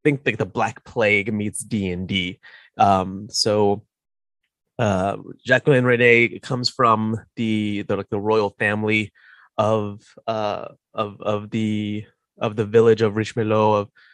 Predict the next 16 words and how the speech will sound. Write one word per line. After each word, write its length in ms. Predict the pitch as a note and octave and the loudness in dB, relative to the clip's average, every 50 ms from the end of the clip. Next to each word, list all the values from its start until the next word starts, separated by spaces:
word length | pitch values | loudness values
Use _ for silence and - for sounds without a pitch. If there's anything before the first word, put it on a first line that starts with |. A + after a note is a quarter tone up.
| _ _ _ - | _ _ _ -6
of 280 | A2+ G#2+ G2+ G#2+ - | -4 -4 -4 -6 -8
its, 340 | - - - - - - - | -10 -8 -4 -2 -2 0 0
um, 640 | - G#2+ G2+ F2 - - - F2+ F2+ - - C3 - _ _ _ _ _ _ _ _ - | 0 0 0 -2 -4 -6 -10 -12 -14 -14 -14 -16 -18 _ _ _ _ _ _ _ _ -10
you 120 | A2 G#2+ | -8 -6
know, 60 | G2+ | -4
of 180 | F#2 A2 G#2 G#2+ | -4 -4 -2 0
the, 180 | A#2+ A2+ G#2+ | 2 2 2
of 180 | F#2+ - A2+ A2 | 2 -2 -4 -2
that 180 | G#2+ G#2+ G2+ - | -2 -2 -4 -4
coun-, 260 | - - C#3+ B2+ - | -6 -4 -4 -2 -2
of 120 | A#2+ A#2+ G#2+ | -2 0 0
that 200 | A2 A2 G#2 - _ - _ _ _ | 0 0 0 -2 _ -18 _ _ _
province 440 | - - A#2 A2 A2+ A#2 A#2+ A2 - | -2 2 4 4 4 4 0 0 0
or, 100 | A#2+ A#2 | 0 0
of 160 | - A#2+ - | 0 0 -2
sorts, 420 | - - C3 B2+ A#2 - - - | 0 2 2 2 2 2 -2 -4